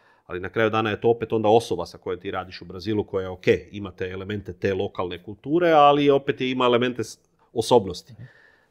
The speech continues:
Speaker 1: Tako da tu stvarno treba biti poprilično fe-, fleksibilan, poprilično oprezan,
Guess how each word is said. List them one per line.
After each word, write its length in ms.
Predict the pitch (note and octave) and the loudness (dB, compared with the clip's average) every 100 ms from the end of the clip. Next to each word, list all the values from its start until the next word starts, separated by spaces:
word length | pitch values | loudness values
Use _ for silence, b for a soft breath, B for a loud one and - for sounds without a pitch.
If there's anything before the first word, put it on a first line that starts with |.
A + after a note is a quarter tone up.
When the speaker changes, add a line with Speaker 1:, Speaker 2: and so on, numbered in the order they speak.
| _ | _
Speaker 1:
Tako 380 | G#2+ A#2+ - A2+ | 2 2 2 0
da 460 | A2 A2 A2 G#2+ | 2 2 0 -4
tu 120 | - | -10
stvarno 360 | C#3+ - C3+ C3+ | -10 -2 0 0
treba 180 | B2 B2 | 0 0
biti 180 | B2 B2 | 0 -4
poprilično 520 | G#2+ A#2+ C#3+ - B2+ | -6 -6 -8 -4 -6
fe-, 320 | - B2 A#2+ - | 0 0 2 2
fleksibilan, 540 | B2 - - C#3+ B2+ | 0 0 -4 -4 -4
poprilično 800 | A2 F2+ _ A2 B2+ C3+ - A2 | -6 -10 _ -2 -2 -4 -6 0
oprezan, 580 | - A2 C3+ B2+ B2+ A#2+ | 4 4 4 0 0 -2